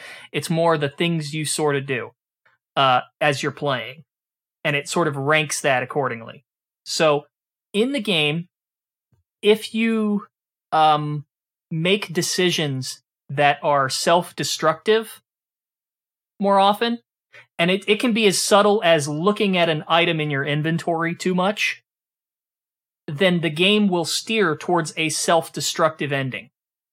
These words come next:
Okay? But, but it's not, like,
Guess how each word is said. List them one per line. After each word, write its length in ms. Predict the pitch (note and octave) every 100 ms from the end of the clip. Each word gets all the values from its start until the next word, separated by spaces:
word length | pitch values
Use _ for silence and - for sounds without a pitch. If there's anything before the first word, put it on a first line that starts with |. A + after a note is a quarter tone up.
| _ _ _ _ _ _ _ _ _ _ _
Okay? 380 | C#3 C#3+ D3 F3 _ _ _ _ _ _ _ _ - _
But, 220 | - G3+ G#3
but 200 | E3+ A3+
it's 180 | A3 A3
not, 360 | G3+ A3+ C4+ - G3
like, 260 | G3+ F#3+